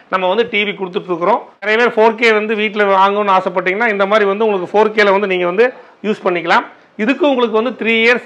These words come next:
replacement plus physical damage, water damage எல்லாமே எல்லா டி விலையுமே உங்களுக்கு வந்து connect ஆயிரும், cover ஆயிரும். Original Web ஓ எஸ் எல் ஜில எந்த ஒரு ப்ராடக்ட்டுமே brand நேமோட வந்துரும். இங்க பாருங்க,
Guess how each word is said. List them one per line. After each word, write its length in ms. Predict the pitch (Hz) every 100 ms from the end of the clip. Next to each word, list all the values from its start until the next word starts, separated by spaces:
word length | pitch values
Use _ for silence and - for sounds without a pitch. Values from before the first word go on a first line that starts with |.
| -
replacement 680 | 190 226 233 226 220 247 349 - 202
plus 240 | 214 - -
physical 240 | 254 247
damage, 440 | 233 220 220 233 233
water 360 | 180 190 202 226
damage 320 | 214 214 226
எல்லாமே 440 | 185 196 208 226 202
எல்லா 200 | 190 208
டி 180 | 202
விலையுமே 280 | 196 196 220
உங்களுக்கு 180 | 196 185
வந்து 300 | 180 170 170
connect 280 | 185 185 175
ஆயிரும், 280 | 160 185 269 - - -
cover 260 | 196 254
ஆயிரும். 300 | 262 202 147 127 - _
Original 580 | 170 208 220 233 254 254
Web 260 | 208 202 226
ஓ 120 | 233
எஸ் 200 | 226 214
எல் 180 | 196 202
ஜில 400 | 214 208 185 - - - - -
எந்த 340 | 170 196 226 247
ஒரு 140 | 233
ப்ராடக்ட்டுமே 520 | 202 196 190 185 233 185
brand 380 | 190 233 247
நேமோட 280 | 226 220 220
வந்துரும். 220 | 190 185
இங்க 120 | 196 180
பாருங்க, 400 | 175 165 214